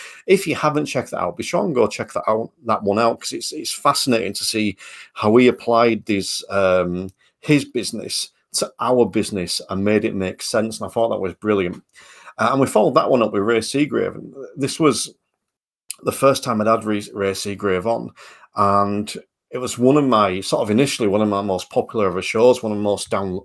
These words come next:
uh, first, can't say it, one of the highest first day downloads with Ray Seagrave, which was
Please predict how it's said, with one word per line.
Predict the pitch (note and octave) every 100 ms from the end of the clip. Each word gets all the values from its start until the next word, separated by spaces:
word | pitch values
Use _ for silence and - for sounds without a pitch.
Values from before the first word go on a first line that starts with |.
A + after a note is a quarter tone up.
| _ - _ _
uh, | G2 G2
first, | - B2+ G#2 - _ _ _ -
can't | F2+ -
say | C#3 C#3
it, | - - _
one | C3+
of | D3 C#3+
the | C#3
highest | - C3 C3+ G#2+ -
first | - - A2+ A2+ G#2+ -
day | F#2+
downloads | F#2 F#2+ A2 B2+ B2 A2 G#2+
with |
Ray | F2 F#2 F2+
Seagrave, | - A#2+ A2+ A#2 A2+ - - - - -
which | A2+ - -
was | A2+ G2+ - -